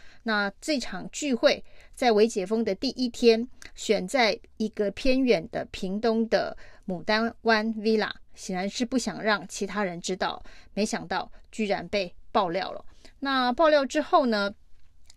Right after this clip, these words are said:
陈正文第一时间说他没有去参加这一场火锅趴，他都待在房间里哦，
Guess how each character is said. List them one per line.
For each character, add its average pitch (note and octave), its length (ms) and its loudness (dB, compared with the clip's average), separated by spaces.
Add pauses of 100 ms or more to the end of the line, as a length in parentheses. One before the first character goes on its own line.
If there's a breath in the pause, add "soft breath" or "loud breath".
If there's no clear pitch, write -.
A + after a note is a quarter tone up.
(140)
陈 A#3+ 160 2
正 C#4+ 120 8
文 A3 160 2
第 B3+ 140 2
一 B3+ 40 0
时 A3+ 140 -2
间 A3 160 4
说 G#3+ 280 2
他 A#3+ 160 0
没 G#3+ 160 2
有 A#3+ 160 0
去 A3 160 0
参 G3+ 240 -4
加 G3 360 0
这 - 140 2
一 F#3 140 4
场 - 340 -10 (220)
火 F#3 200 -4
锅 G#3+ 160 0
趴， G3+ 260 -6
他 G#3+ 140 -6
都 A3 140 2
待 G#3+ 180 0
在 G3+ 160 2
房 F#3 320 -4
间 A3+ 240 4
里 - 160 -2
哦， - 120 -12